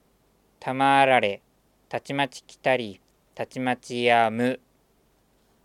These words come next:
楽天。京に行って、あられに傘を叩かれ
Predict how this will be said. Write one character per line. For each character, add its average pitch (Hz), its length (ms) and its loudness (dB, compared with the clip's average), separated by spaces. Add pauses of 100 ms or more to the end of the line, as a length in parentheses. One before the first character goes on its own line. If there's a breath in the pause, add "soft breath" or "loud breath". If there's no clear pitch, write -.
(720)
楽 - 240 -4
天。 113 380 -2 (3250)
京 151 240 0
に 120 220 -4
行 101 100 -12
っ - 20 -20 (160)
て、 107 240 -4 (640)
あ 120 80 2
ら 127 80 4
れ 135 220 4
に 135 180 -4
傘 131 440 0
を 104 140 0
叩 - 380 -4
か 117 80 2
れ 110 240 0